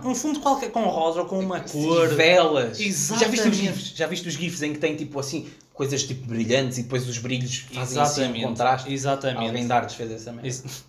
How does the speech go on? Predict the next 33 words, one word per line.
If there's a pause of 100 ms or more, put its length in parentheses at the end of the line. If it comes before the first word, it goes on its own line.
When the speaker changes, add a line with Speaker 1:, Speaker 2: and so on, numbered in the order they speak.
Speaker 1:
certo,
certo. (720)
Não,
mas
acontece
isto (600)
Speaker 2:
É
lindo.
Speaker 1:
e,
e
o
mundo
tá,
e (160)
o
meu,
o
meu
Facebook, (600)
o
meu
feed,
que
eu
não
sei
se
aquilo
é
exatamente
um
feed,
mas